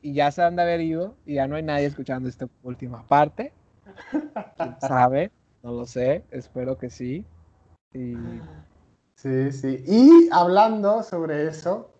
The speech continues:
Speaker 2: porque habíamos dicho en el episodio pasado que íbamos
Speaker 1: No,
Speaker 2: a,
Speaker 1: sí,
Speaker 2: a, a
Speaker 1: no,
Speaker 2: dar el
Speaker 1: no.
Speaker 2: giveaway, el giveaway, el giveaway.
Speaker 1: El giveaway, ¿eh? Nadie supo ni qué
Speaker 2: Sí.
Speaker 1: pedo.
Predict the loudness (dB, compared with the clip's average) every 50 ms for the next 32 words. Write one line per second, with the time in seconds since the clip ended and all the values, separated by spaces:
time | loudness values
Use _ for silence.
0 | _ _ _ _ _ _ _ _ _ _ _ _ _ _ _ -4 -4 -4 -2 -2
1 | -2 0 0 0 0 0 0 2 0 0 0 -2 -2 -2 -4 -4 -4 -2 0 0
2 | 0 -2 -4 -4 -2 0 0 0 0 -2 -2 0 0 0 0 0 -2 -4 -4 -6
3 | -4 -2 -2 -2 -2 -2 -4 -4 0 2 2 4 4 2 0 0 0 -2 -2 -4
4 | -2 0 0 0 0 -2 -6 -8 -6 0 2 4 4 4 4 2 0 0 2 2
5 | 4 6 6 6 6 6 6 6 6 6 6 4 2 0 -2 0 0 0 2 4
6 | 6 6 6 6 4 4 4 2 2 -2 -8 -10 -12 -12 -12 -10 -8 -6 -6 -6
7 | -4 -4 -4 -6 -6 -6 -6 -8 -10 -12 -12 -14 -16 -16 -16 -14 -14 -12 -10 -10
8 | -8 -6 -6 -6 -6 -6 -6 -8 -8 -10 -12 -14 -14 -10 -4 -4 -2 -2 -2 -2
9 | -4 -4 -6 -6 -8 -10 -10 -10 -10 -10 -10 -10